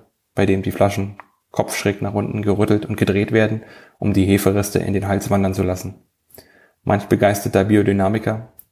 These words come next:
also der Homöopath unter den Winzern, lässt sogar Pferde für sich Erdarbeiten verrichten.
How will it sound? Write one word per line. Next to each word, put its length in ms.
also 180
der 260
Homöopath 560
unter 160
den 220
Winzern, 380
lässt 280
sogar 220
Pferde 360
für 180
sich 220
Erdarbeiten 540
verrichten. 540